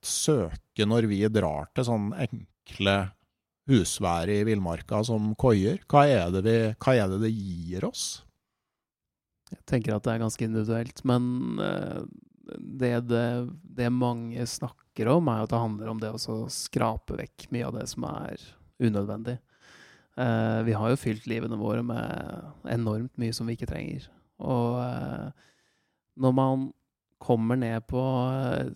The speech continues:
Speaker 2: sånn type nivå, hvor det handler om å få et, få et rom varmt, det handler om å, eh, noe så enkelt som å få fyr i ovnen og l-, lage mat. Altså, du, du må være til stede i de oppgavene som er der. Du kan liksom ikke forholde deg sånn passiv, sånn som du kan i et, eh,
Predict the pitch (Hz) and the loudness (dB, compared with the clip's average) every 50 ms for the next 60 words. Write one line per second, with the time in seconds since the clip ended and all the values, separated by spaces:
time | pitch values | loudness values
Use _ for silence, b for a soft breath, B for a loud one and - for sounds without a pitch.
0 | - - - - - - 131 123 123 123 135 - - 131 117 - 120 120 120 120 | -12 -14 -10 -6 0 4 4 4 4 4 0 0 0 0 0 0 0 0 0 0
1 | 117 117 127 139 143 135 139 139 135 127 131 123 113 107 104 104 104 110 110 113 | 2 2 2 2 2 2 2 2 2 2 2 2 2 0 -2 -2 -2 -2 -4 -4
2 | 123 123 - - - 117 110 113 117 127 - _ _ - - - - - - - | -4 -6 -4 0 2 4 4 4 2 0 -4 _ _ -14 -12 -12 -12 -14 -18 -20
3 | - - - - - - 135 127 127 - - - 123 123 127 127 120 117 120 131 | -20 -20 -20 -6 -2 2 2 2 2 4 6 6 8 8 8 6 4 4 4 2
4 | 131 131 131 131 _ - - - - 135 123 123 120 113 110 110 113 117 117 120 | 2 -2 -4 -6 _ -16 -8 -4 -2 0 2 2 2 0 0 0 0 -2 -2 -4
5 | 120 120 120 120 120 120 120 120 120 117 - - - - - - - - - - | -2 -2 -2 -2 -2 -4 -4 -4 -4 -4 -4 -4 -4 -4 -4 -4 -4 -4 -6 -8
6 | - - _ _ _ _ _ _ _ _ _ - 143 131 139 127 123 120 113 104 | -10 -14 _ _ _ _ _ _ _ _ _ -6 -2 2 2 4 4 2 0 -2
7 | - 123 117 - - 127 120 123 123 127 120 - - 123 - - 127 113 117 120 | -4 -8 -8 -6 -4 -4 -2 -2 -2 -2 -2 0 0 0 2 2 0 2 2 2
8 | 120 110 110 107 110 110 113 117 117 117 117 117 117 120 120 120 120 120 117 113 | 2 2 0 -2 -4 -6 -8 -6 -6 -6 -6 -6 -6 -6 -6 -8 -8 -10 -10 -10
9 | 120 131 - - 120 117 117 117 117 117 110 117 117 123 123 - _ - - 131 | -10 -6 -4 -2 0 0 0 0 0 0 0 0 -2 -2 -4 -6 _ -6 -4 -4
10 | 123 131 123 123 123 123 120 127 127 127 117 113 120 131 123 113 - - 120 - | -2 -2 0 0 0 0 2 2 4 6 6 4 4 4 2 0 -2 -4 -6 -4
11 | - - 123 117 113 110 110 113 117 117 123 120 120 - - 110 110 113 107 117 | -2 -2 -2 -2 -2 -4 -4 -4 -2 -2 -2 -2 -2 -4 -4 -4 -4 -4 -6 -6
12 | 113 127 123 113 110 117 117 127 139 139 135 131 131 123 120 123 127 117 - 123 | -6 -4 -4 -4 -4 -4 -4 -2 -2 -2 -2 -2 -2 -4 -4 -4 -6 -4 -4 -4
13 | 117 - 123 113 127 113 107 110 110 110 110 107 107 - - 110 107 - - - | -4 -4 -4 -2 0 0 0 0 0 -2 -2 -4 -4 -4 -6 -4 -4 -4 -4 -4
14 | - - - - 131 127 - 127 123 - - - 120 - 120 117 120 120 - 123 | -4 -4 -4 -4 -4 -4 -4 -6 -8 -6 -4 -6 -4 -2 -4 -4 -4 -4 -6 -6
15 | 120 120 127 - _ - - - - 156 - - - | -6 -8 -10 -12 _ -10 -8 -8 -6 -6 -8 -10 -12